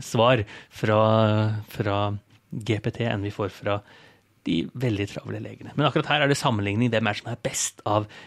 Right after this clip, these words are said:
G P T og Gemini. Og disse forskerne har spurt veldig mange spørsmål. Et av de spørsmålene de har sagt, at, eh, i dag så har jeg noen veldig såre, vonde øyne. Hva kan jeg gjøre med det?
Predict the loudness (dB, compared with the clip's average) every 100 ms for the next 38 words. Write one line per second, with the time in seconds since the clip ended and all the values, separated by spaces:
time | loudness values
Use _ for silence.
0 | -10 -8 -4 -4 -4 -6 -2 -2 -2 -12
1 | _ -4 -2 -2 -2 -8 -8 -12 -12 -4
2 | 2 4 4 -2 -20 -20 -20 -2 0 2
3 | 2 2 4 4 4 0 -2 -6 -4 -2
4 | 0 -2 -4 -6 2 6 6 2 -6 0
5 | 2 2 2 -4 0 2 4 2 4 2
6 | 4 2 2 0 2 4 4 4 -8 -20
7 | -4 -2 2 4 4 2 -2 0 2 2
8 | 0 0 -2 -2 -6 -8 -6 -4 -4 0
9 | -2 -2 -10 -10 0 4 6 6 4 2
10 | 2 4 4 2 0 0 0 0 -2 0
11 | 0 0 0 -2 -6 -8 -4 -4